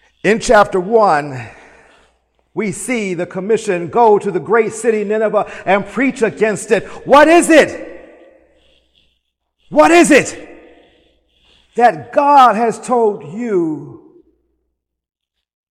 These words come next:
to do? What is it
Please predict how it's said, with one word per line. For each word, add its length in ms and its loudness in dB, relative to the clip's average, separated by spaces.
to 120 -14
do? 600 -12
What 180 2
is 220 2
it 280 0